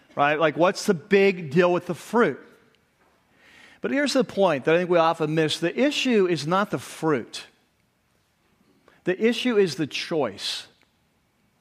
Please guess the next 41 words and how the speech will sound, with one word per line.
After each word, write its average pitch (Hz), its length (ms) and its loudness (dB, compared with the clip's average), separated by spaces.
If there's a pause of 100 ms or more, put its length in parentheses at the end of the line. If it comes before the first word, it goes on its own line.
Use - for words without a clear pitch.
(840)
The 175 120 2
choice 254 380 2
could 254 220 2
have 196 140 2
been 190 500 2
anything. 214 580 0 (1400)
The 160 80 -2
choice 202 360 0
could 214 160 2
have 185 120 2
been, 185 440 2
"Hey, 175 200 2
don't 170 240 0
go 190 100 0
outside 185 360 0
the 151 60 -4
garden," 160 540 0
or 123 100 -4
the 127 80 -12
choice 170 320 -2
could 151 220 -4
be, 151 420 2 (420)
uh, 143 640 0 (300)
you 165 100 -2
know, 165 160 0
anything. 196 440 0 (1300)
What 233 140 2
the 254 80 0
choice 269 400 0
was 247 180 0
about 190 580 2
was, 170 220 0
it 202 140 0
was 180 160 2
a 165 80 2
test. - 720 -4
It 180 60 -2
was 156 120 -6
a 160 60 -8
test 226 460 -2
about, 175 500 0